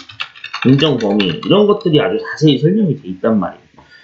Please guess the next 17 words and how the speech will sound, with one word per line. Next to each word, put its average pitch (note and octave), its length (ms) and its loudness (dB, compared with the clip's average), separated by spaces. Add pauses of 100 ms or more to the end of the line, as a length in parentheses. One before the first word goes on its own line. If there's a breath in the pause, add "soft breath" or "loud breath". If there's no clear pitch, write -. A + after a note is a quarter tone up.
(160 soft breath)
그러니까 A3 280 2
이런 C4 340 2
것들을 F3+ 1160 4
내가 F#3+ 240 2
참고해서 D4+ 540 4
혹시나 F3+ 580 -2
이번 E3+ 280 4
시험에 F#3+ 280 2
뭐 B2 160 0
변동사항이 F3 680 4
있나 A#2+ 280 2
없나 - 280 -4
체크하려면은 D3+ 1040 2 (640)
반드시 C#4 640 2
수험표를 A#3+ 600 2
가져가셔야 D3 580 0
돼요. D#2+ 380 -10